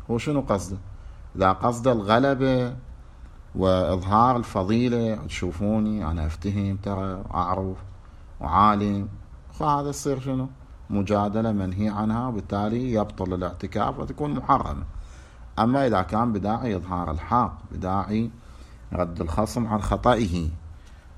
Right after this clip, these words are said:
فهذه مجادلة عبادة، هذه، هذه مجادلة راجحة ولا يكون منهياً عنها ولا حرمة فيها ولا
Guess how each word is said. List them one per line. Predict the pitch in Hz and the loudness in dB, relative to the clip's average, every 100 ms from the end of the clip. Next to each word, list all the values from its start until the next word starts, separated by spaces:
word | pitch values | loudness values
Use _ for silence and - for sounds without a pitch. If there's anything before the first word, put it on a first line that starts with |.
| - | -8
فهذه | 82 85 90 92 92 98 107 | -2 0 2 2 2 2 0
مجادلة | 90 82 85 90 107 | 0 0 0 0 -2
عبادة، | 110 85 135 180 185 | -2 2 2 2 -4
هذه، | 87 - - - - | -4 -6 -8 -12 -6
هذه | 80 78 - | -4 -4 -6
مجادلة | 65 87 92 104 117 120 | -6 -2 0 2 0 2
راجحة | 143 143 101 92 73 - - - - - - - - - | 2 2 0 -4 -8 -10 -12 -18 -18 -18 -18 -18 -18 -6
ولا | 80 87 92 95 87 82 - - - - 110 101 107 | 0 2 2 2 -2 -4 -8 -10 -10 -6 0 4 4
يكون | 110 - 110 104 | 2 0 0 2
منهياً | 95 90 101 107 107 | 2 2 2 2 0
عنها | 110 117 127 | -2 -2 -2
ولا | 127 120 104 98 - - | 0 2 0 -2 -10 -4
حرمة | 107 95 95 | -2 -2 -4
فيها | - 87 98 104 113 | -4 -4 -2 0 0
ولا | 113 98 104 117 | 0 0 0 -2